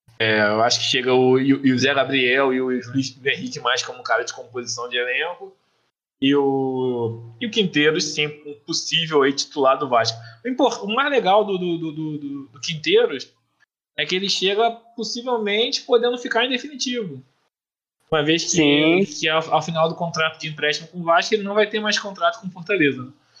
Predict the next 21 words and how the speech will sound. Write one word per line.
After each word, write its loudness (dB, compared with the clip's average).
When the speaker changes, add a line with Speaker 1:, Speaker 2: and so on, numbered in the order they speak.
Speaker 1:
Então, 2
se 2
ele 4
fizer 4
um, -2
um -8
bom 2
ano, -2
aí 2
junto -2
com -2
o 4
Anderson -2
Conceição, 0
que 0
é 4
o 2
que -2
a 0
gente 0
espera 2